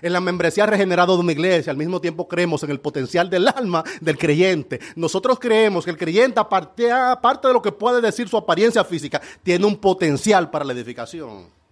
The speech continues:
Tenemos diferentes niveles de dones y niveles de fruto en el Señor, pero al mismo tiempo tenemos el mismo nivel de edificación.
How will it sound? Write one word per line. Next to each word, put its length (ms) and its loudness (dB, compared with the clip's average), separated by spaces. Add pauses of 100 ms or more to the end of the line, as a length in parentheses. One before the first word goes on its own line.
(1600)
Tenemos 460 4
diferentes 420 0
niveles 480 2
de 140 0
dones 480 2
y 40 -2
niveles 300 0
de 100 2
fruto 320 -2
en 80 -2
el 80 -4
Señor, 380 0
pero 140 0
al 40 -4
mismo 300 2
tiempo 300 0
tenemos 320 0
el 80 -4
mismo 340 0
nivel 240 2
de 60 -6
edificación. 580 -12